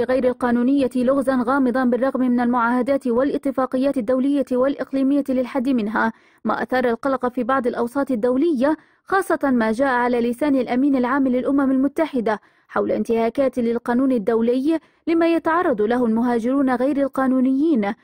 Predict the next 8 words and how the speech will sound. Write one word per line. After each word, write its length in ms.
حيث 200
أن 240
بعثة 400
الأمم 360
المتحدة 640
للدعم 500
في 200
ليبيا 480